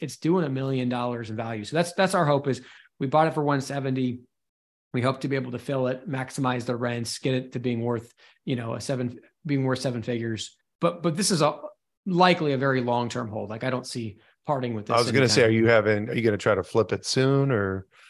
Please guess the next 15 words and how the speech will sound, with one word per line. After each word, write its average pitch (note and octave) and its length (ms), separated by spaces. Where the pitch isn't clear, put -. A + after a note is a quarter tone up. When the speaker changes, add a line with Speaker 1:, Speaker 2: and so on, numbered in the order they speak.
Speaker 1:
No. G#2 420
Speaker 2:
are C3 80
you B2 80
just A2 140
gonna B2 160
hold A2 180
it G#2 80
for A#2 80
the G2+ 120
cash G#2 340
flow? G#2 380
And F#2+ 120
Speaker 1:
I F#2 160
think A2 240
so. G#2+ 480